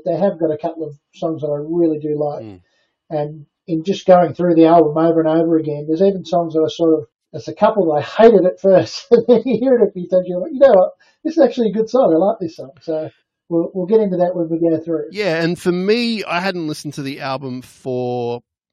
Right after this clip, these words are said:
Speaker 2: probably six months or so, but I know it very well, and I played it to death for a long time. So I know it back to front. What was revealing to me listening to it for this podcast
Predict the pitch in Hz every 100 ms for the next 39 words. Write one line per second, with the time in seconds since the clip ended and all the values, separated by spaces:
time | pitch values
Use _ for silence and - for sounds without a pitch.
0 | - 320 302 143 120 110 110 _ _ _
1 | _ _ - - 156 - 123 123 117 117
2 | 107 110 98 107 131 131 127 160 151 135
3 | 113 110 95 95 98 104 104 107 _ -
4 | 135 120 113 101 113 110 104 _ - 107
5 | 110 120 123 117 - 87 98 _ _ _
6 | _ _ _ _ - 120 131 170 165 135
7 | 123 - - - 123 104 _ _ 190 233
8 | 208 143 127 131 147 131 - 127 123 120
9 | 127 - 131 - 120 117 110 110 - 226
10 | 233 - 104 95 113 -